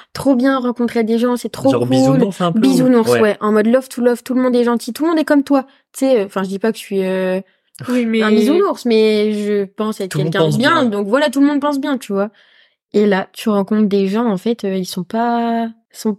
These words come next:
Speaker 1: pas ce qu'ils semblaient être, soit au moment T où tu les as rencontrés, tu vois.
Speaker 2: Mm.
Speaker 3: Par la suite.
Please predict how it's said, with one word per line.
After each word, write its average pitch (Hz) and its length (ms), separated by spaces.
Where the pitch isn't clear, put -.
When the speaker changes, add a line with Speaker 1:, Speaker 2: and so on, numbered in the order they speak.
Speaker 1:
pas 294 160
ce - 100
qu'ils 254 320
semblaient 247 460
être, 269 340
soit 262 400
au 233 60
moment 226 340
T 277 160
où 233 80
tu - 120
les 220 120
as 208 60
rencontrés, 202 480
tu - 160
vois. 226 240
Speaker 2:
Mm. - 80
Speaker 3:
Par 220 100
la 208 140
suite. - 420